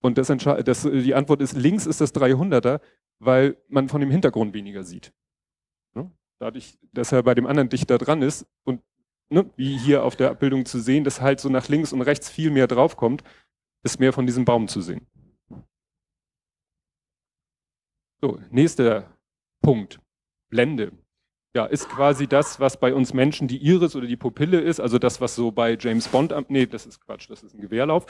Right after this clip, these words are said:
Also, ne, was so zugeht und aufgeht, bei alten Objektiven kann man das sogar sehen. Bei den modernen Kameras kann man es nicht sehen, weil solange ihr durch den Sucher guckt, ist die Blende offen.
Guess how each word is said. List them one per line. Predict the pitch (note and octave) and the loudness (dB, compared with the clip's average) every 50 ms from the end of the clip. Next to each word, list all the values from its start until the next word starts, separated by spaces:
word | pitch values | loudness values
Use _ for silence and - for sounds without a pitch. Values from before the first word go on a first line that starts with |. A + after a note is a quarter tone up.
| - - - _ _ | -14 -20 -20 _ _
Also, | - B2+ A#2+ B2+ C3+ - - - | 0 2 4 4 2 2 -2 -2
ne, | - F3 A3 D3+ | 2 2 2 4
was | C3+ C#3+ C3+ - | 4 2 2 2
so | C#3 C3 C3 C3 C3 - - - _ _ | 2 2 2 2 0 -2 -6 -14 _ _
zugeht | _ - - - F3 F#3 G3 - - D3 E3+ E3+ E3+ - | _ -8 -4 -2 -2 -4 -4 -6 -6 -2 -2 -2 -2 -4
und | - C#3+ C#3 - | -6 -8 -8 -2
aufgeht, | - B2+ B2+ B2 - - C#3+ D#3 D3+ - | -2 -2 -2 -2 -4 -2 -2 -2 -2 -2
bei | _ C3 B2+ B2+ - | _ -4 -6 -4 -4
alten | B2 C3 D3 - D3+ | -4 -4 -4 -4 -6
Objektiven | B2 C3 - C3 B2 - - D3 D3 C#3 C3+ B2+ | -6 -4 -4 -4 -6 -4 -6 -8 -4 -4 -4 -2
kann | B2+ B2 A#2+ | -2 -2 -2
man | A#2 | 0
das | A2 G#2+ - | 0 0 0
sogar | - A2 G#2+ G#2 G2 | 0 0 0 0 0
sehen. | G2 F#2 G#2 G#2 A2 C#3 G3 A#3 A#3 - _ - - _ _ _ _ _ | 0 0 0 2 2 2 2 0 -2 -6 _ -20 -20 _ _ _ _ _
Bei | B2 A#2+ A#2 | 0 2 4
den | A#2+ A#2 A#2+ A#2+ A#2+ A#2 - | 2 2 2 -2 -4 -6 -4
modernen | B2 B2+ B2+ A2+ - B2+ B2+ C3+ C3+ | -2 0 0 2 2 2 2 2 0
Kameras | - D3 D3 C#3 B2 C3 - - | -2 -2 0 2 2 0 -2 -2
kann | - C3+ B2+ | -4 -2 -2
man | A#2+ A#2 | -2 -2
es | - | -2
nicht | C3+ B2+ - - | -2 -4 -2 0
sehen, | - D3 C#3+ C3 | 0 0 2 2
weil | B2+ B2 B2 A#2+ - - - _ _ _ _ | 2 2 2 0 -2 -8 -20 _ _ _ _
solange | _ A2+ B2 A#2 B2+ C3+ C3+ | _ 2 4 4 4 4 4
ihr | C3 C3 C#3 B2+ B2 A#2+ A#2+ A#2+ - - _ _ _ | 2 4 4 4 6 6 6 4 0 -6 _ _ _
durch | B2 A2+ - | 0 0 0
den | C3 G#2+ | 0 2
Sucher | C3+ G3 - B2+ B2 - | 2 2 4 4 2 0
guckt, | - - D3 - - - _ _ _ _ _ _ _ _ | 0 -4 -4 -4 -6 -16 _ _ _ _ _ _ _ _
ist | - - - | -8 -6 -4
die | B2 | -4
Blende | G#2 A#2+ B2+ C#3 C#3 C3+ C#3 - - _ _ _ _ _ | 0 2 2 4 4 2 2 0 -4 _ _ _ _ _
offen. | A2 A2 - - F#3 A#3 | 0 0 0 0 -2 -4